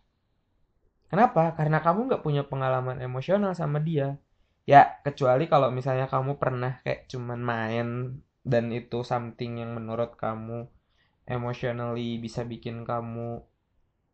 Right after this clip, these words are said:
ke-touch em-, sisi emosi kamu, ya itu mungkin aja kamu bisa inget. Tapi kalau sama sekali nggak ada, ya I believe kemungkinan besar lupa gitu loh. Nah, maksudnya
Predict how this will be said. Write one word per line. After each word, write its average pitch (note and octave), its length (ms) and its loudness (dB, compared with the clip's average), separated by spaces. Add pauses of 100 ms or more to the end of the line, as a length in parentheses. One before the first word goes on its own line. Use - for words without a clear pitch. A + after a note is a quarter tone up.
(680)
ke-touch - 560 -2
em-, C3+ 240 -2
sisi C3 240 -4
emosi B2 400 -6
kamu, C3+ 320 0
ya D3+ 80 2
itu C#3+ 240 -2
mungkin C#3+ 320 -2
aja B2 240 -4
kamu B2+ 160 -2
bisa A2+ 240 -6
inget. A2+ 240 -8
Tapi - 400 -2 (1120)
kalau D3+ 240 6
sama C#3+ 240 4
sekali C#3+ 320 2
nggak C3+ 320 2
ada, D#3+ 120 6 (120)
ya B2 140 2 (840)
I B2+ 160 2
believe A#2+ 320 -2
kemungkinan A#2 480 -8
besar A#2 320 -8
lupa - 320 -8 (240)
gitu A#2 240 -10
loh. G#2+ 160 -10 (640)
Nah, C#3+ 160 4 (400)
maksudnya C#3+ 640 0